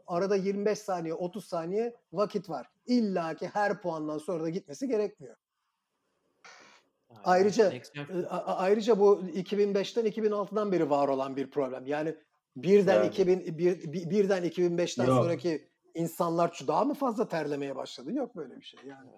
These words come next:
Speaker 3: Ne, ne mi artık küresel ısınma Mert abi? Hep
Speaker 1: Evet, evet, küresel
Speaker 3: <laughs>
Speaker 1: ısınma.
Speaker 3: Global
Speaker 1: O bir, o,
Speaker 3: warming.
Speaker 1: evet. <laughs>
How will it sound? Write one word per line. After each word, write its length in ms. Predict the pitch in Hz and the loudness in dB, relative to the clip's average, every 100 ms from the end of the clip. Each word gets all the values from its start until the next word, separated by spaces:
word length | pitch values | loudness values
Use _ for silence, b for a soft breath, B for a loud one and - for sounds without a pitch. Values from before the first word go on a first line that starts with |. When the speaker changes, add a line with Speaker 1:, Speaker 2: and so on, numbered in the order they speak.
| _ - | _ -8
Speaker 3:
Ne, 320 | 113 123 143 139 | 0 2 6 6
ne 120 | 170 | 8
mi 100 | 175 | 8
artık 320 | 160 151 - | 8 8 2
küresel 400 | 147 147 156 175 | 6 6 8 6
ısınma 380 | 156 143 135 120 | 6 4 4 4
Mert 280 | 120 110 110 | 4 0 2
abi? 320 | 101 95 92 | 2 0 -4
Hep 180 | 113 123 | -6 -2
Speaker 1:
Evet, 320 | 185 196 175 165 | 4 6 6 4
evet, 260 | 156 139 | 0 0
küresel 360 | 160 156 156 160 | 0 0 0 -2
Speaker 3:
<laughs> 0 | |
Speaker 1:
ısınma. 240 | 151 143 | -2 -6
Speaker 3:
Global 200 | 147 175 | -2 -2
Speaker 1:
O 40 | 185 | 2
bir, 100 | 196 | 6
o, 40 | |
Speaker 3:
warming. 400 | 190 - 180 - - | 8 8 6 4 0
Speaker 1:
evet. 300 | 196 208 | 0 2
<laughs> 40 | - | 2